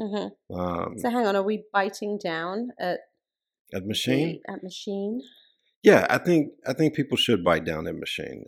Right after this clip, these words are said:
Speaker 2: Give it a try. Give it, you know, the, the cocktails are amazing. I, I will have to say they have A plussed it on the imagination of what cocktails can actually
Speaker 1: Nice.
Speaker 2: be, which is great because most, you know, just come in a simple cocktail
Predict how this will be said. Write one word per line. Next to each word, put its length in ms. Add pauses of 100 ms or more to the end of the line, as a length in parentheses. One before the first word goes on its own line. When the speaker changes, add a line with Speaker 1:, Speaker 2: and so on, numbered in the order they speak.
(100)
Speaker 2:
Give 160
it 80
a 60
try. 500 (600)
Give 160
it, 260
you 80
know, 200
the, 200
the 140
cocktails 520
are 140
amazing. 480
I, 240
I 140
will 240
have 180
to 60
say 340
they 300
have 480 (440)
A 120
plussed 440
it 200
on 440
the 540 (240)
imagination 1040
of 160
what 220
cocktails 520
can 180
actually 420
Speaker 1:
Nice. 100
Speaker 2:
be, 320 (600)
which 240
is 260
great 320
because 300
most, 360
you 80
know, 140
just 220
come 200
in 80
a 60
simple 480
cocktail 840